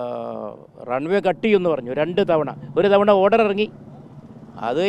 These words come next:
ഇറക്കിയ ഓർഡർ ആ മന്ത്രിയെ കൊണ്ട് പിൻവലിപ്പിച്ച ഒരു എം പിയാണ് ഞാൻ. എന്നിട്ട് ഇപ്പോൾ അവിടെ റസാ നിർമ്മാണം തുടങ്ങി. പിന്നെ മണ്ണ്, മണ്ണ് നിരപ്പാക്കാനുള്ള ചെലവ് വന്നു, കോടിക്കണക്കിന് റുപ്യാണ്. അത് സംസ്ഥാനം കൊടുക്കണമെന്ന് പറഞ്ഞ്, സംസ്ഥാനത്തിൻ്റെ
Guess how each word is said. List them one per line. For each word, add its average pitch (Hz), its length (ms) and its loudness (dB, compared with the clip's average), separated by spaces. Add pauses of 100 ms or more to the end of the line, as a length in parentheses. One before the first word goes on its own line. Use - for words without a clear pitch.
(120)
ഇറക്കിയ 180 360 2 (140)
ഓർഡർ 208 240 4 (100)
ആ - 20 4 (120)
മന്ത്രിയെ 202 400 4
കൊണ്ട് 208 140 2 (100)
പിൻവലിപ്പിച്ച 202 500 -2 (160)
ഒരു 185 160 0
എം 165 120 -6
പിയാണ് 175 260 0
ഞാൻ. 113 120 -10 (1300)
എന്നിട്ട് 175 240 -2
ഇപ്പോൾ 190 120 2
അവിടെ 196 180 4
റസാ 202 160 2 (120)
നിർമ്മാണം 190 400 0
തുടങ്ങി. 160 280 -6 (480)
പിന്നെ 156 240 -2
മണ്ണ്, 170 240 -4 (100)
മണ്ണ് 175 240 -2
നിരപ്പാക്കാനുള്ള 185 640 2
ചെലവ് 170 260 0
വന്നു, 175 220 -4
കോടിക്കണക്കിന് 165 540 -4
റുപ്യാണ്. 151 280 -8 (600)
അത് 147 140 0 (580)
സംസ്ഥാനം 170 380 0
കൊടുക്കണമെന്ന് 170 440 -4
പറഞ്ഞ്, 160 220 -8 (200)
സംസ്ഥാനത്തിൻ്റെ 165 520 -4